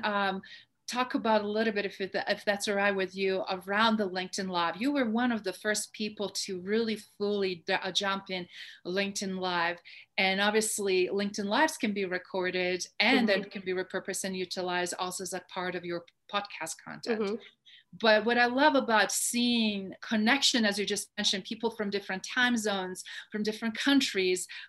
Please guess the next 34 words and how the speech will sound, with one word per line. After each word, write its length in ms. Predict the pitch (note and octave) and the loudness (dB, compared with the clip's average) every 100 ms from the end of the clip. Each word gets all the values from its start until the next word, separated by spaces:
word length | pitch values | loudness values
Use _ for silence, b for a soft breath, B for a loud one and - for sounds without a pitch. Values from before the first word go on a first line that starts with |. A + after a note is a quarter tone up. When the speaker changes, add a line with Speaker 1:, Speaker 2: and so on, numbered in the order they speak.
| - | -4
Speaker 1:
how 180 | - B3+ | 2 2
global 920 | G#3+ - A#3+ A#3 B3+ C4+ C4+ C#4+ C#4 - - _ - | 2 -2 -2 2 4 4 6 6 4 0 -8 _ -4
immediate 680 | G#3 A3 B3+ C4+ B3 A3 | 0 4 4 4 2 0
feedback 840 | - - - C4 C4+ G#3+ G#3 F3+ F3 - | -2 -10 -4 2 2 2 2 2 2 -6
we 160 | F3 | -4
get 320 | E3 E3 E3+ | -2 -2 -2
and 160 | G3+ F#3+ | -6 0
kind 140 | C4 | 2
of 80 | B3+ | 2
Speaker 2:
Mm-hmm. 80 | G3 | 0
Speaker 1:
keeping 280 | G3 F#3+ A#3+ | -2 0 -2
the 80 | A3+ | -2
pulse 480 | - B3 B3 A3+ - B B - | -2 0 2 0 -6 B B -8
of 160 | G#3 | -4
the 100 | G#3 | 0
world 400 | A3+ C#4 D4 A3+ | 2 6 6 4
in 140 | G#3+ F#3 | 2 -2
a 120 | F#3 | -2
way, 300 | F#3 F3+ F#3 | 0 0 2
just 400 | - C4 C4 B3+ | 2 4 2 0
in 120 | A#3+ | 0
those 360 | A3+ A3 G#3 G#3 B B B | 2 2 2 -2 B B B
few 400 | - C4 C4+ B3+ | -2 4 6 6
either 340 | G#3 A3 G#3 | 6 6 4
twenty, 520 | G3 - B3 A#3+ G#3+ G#3+ | 2 0 0 2 2 0
thirty 340 | B3 A#3 A3 | 0 2 2
or, 240 | G3+ - F3 | 2 0 0
or 120 | G3 | 0
sixty 400 | - C4 - C4 | 0 -2 0 2
minute 340 | A3+ A3+ A3 | 2 2 0
sessions 800 | - - C#4 C#4 - F3+ F3+ - | -2 0 4 4 4 2 -2 -4
and 220 | F#3+ F#3+ - - | -4 -4 -10 -20
immediate 720 | - A#3+ B3+ A#3+ C#4 D4 D4 A3 | -10 -2 0 4 4 4 2 0
exchange. 880 | G3 - - - G#3+ F3+ C#3+ C#3+ | 0 0 2 2 0 -2 -2 -4